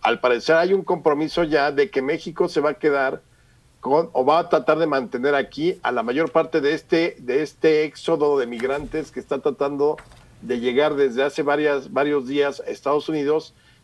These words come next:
y que se incrementó a raíz de las, de, de las medidas que tomó Biden. O sea, es un, "Tú ayúdame con el, el flujo migratorio y ahí te van estas, estas dosis".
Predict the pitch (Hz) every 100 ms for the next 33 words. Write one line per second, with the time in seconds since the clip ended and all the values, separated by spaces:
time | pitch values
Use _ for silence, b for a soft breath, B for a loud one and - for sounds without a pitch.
0 | _ 160 180 180 196 190 180 - 180 170
1 | 160 175 170 160 156 165 151 147 120 110
2 | - - - 110 98 92 - 101 117 107
3 | 113 131 151 160 - 143 120 135 151 170
4 | 196 160 107 98 - - - - 135 165
5 | 180 196 202 185 - b - 185 220 208
6 | 220 226 214 202 170 175 170 165 135 131
7 | - 185 190 165 139 127 - 185 202 214
8 | - - 131 123 - 135 139 151 151 156
9 | 147 - 131 - - - - - 135 107
10 | 120 - 95 - -